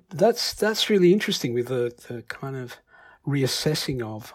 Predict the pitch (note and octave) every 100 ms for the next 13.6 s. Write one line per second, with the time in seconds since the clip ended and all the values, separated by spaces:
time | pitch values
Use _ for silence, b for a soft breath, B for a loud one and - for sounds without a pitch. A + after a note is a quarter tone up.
0 | - _ C#3 D3 - - C3+ A#2+ A#2+ A#2
1 | A#2+ A#2+ A#2 A#2 A2+ A2+ C3+ A2+ A#2 A2+
2 | - A#2 A2+ A#2 A2 A2 A#2 C#3 A2 B2
3 | - - G#2+ G2 - - F3+ - C#3+ A2
4 | A#2+ A2+ G#2 A#2+ A#2 - B2 A2 - -
5 | D#3 D3+ - G#2+ G#2 - - B B B
6 | B B B B B D3 C#3+ D3 D3 E3+
7 | F#3 F3+ D#3+ - B B B - E3 E3
8 | - B2+ D3 - - D#3+ D3 - D3+ C#3+
9 | B2+ G#2 A#2 - - - - B2+ B2 A#2+
10 | - A#2 A2+ A2+ - - - B2+ B2 -
11 | C3+ - D#3 B2 G2+ B2+ C3+ A#2+ - B2
12 | - A2 A2 - _ - - A#2 A#2 A2+
13 | G#2+ G#2+ - G#2+ A2+ -